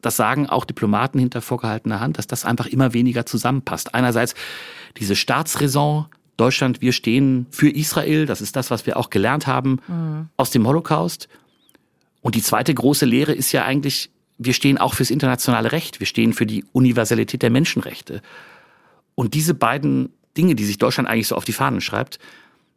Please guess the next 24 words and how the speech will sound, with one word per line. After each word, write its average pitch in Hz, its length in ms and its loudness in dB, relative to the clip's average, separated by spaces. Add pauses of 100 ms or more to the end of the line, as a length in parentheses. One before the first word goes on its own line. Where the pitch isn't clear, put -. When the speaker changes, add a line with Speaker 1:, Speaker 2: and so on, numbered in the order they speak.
(140)
Speaker 1:
die 120 100 -6
passen - 340 -2
immer 143 240 2
weniger 123 320 2
zusammen. 107 440 -2
Und - 160 -6
das 120 140 -4
ist 135 140 -4
ein 123 60 0
großes 113 280 -4
Problem. 110 320 -4
Und 127 80 0
das 113 100 -4
macht 107 200 -4
deutsche - 260 -2
Außenpolitik - 720 -4
dann 127 160 -2
mit 107 160 -6
Blick 131 200 -6
auf 110 140 -8
diese 107 240 -6
Region 104 320 -4
hier 117 220 -6
auch - 180 -8